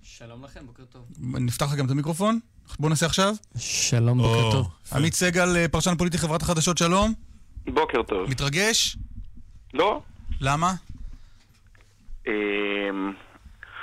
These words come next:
Speaker 4: לא יודע, זה קצת, אה, תמיד בבחירות המקומיות זה, זה מין איזה תחושה כזאת של, אה, אתה מגיע, מכיר את זה שאם העיתון, שאתה נניח נוסע לאילת,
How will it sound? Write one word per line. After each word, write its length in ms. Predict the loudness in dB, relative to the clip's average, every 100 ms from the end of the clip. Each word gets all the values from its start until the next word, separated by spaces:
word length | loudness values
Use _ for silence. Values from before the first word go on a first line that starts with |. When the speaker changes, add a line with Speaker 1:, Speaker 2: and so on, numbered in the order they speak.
| -14
Speaker 4:
לא 100 | -4
יודע, 340 | -4 -2 -2 -2 -6
זה 60 |
קצת, 420 | -8 -6 -6 -2
אה, 120 | 0 0
תמיד 280 | -2 -4 -2
בבחירות 360 | -2 -2 -2
המקומיות 420 | -2 -2 -2 -2
זה, 100 | -2
זה 80 | -2
מין 140 | 0 0
איזה 140 | -2
תחושה 400 | -2 -4 -2 -2
כזאת 280 | -2 -2 -2
של, 300 | -2 -2 0
אה, 420 | 0 0 0 -2 -4 -10 -12 -14 -8
אתה 80 | -6
מגיע, 240 | -2 0 -2
מכיר 220 | 0 0
את 40 |
זה 60 | 0
שאם 220 | 0 0
העיתון, 680 | 0 -4 -2 0 0 -2 -4 -6 -14 -20 -14 -10
שאתה 140 | -6 -4
נניח 320 | -2 0 -2
נוסע 340 | -4 -2 -2 0
לאילת, 460 | 0 2 0 -2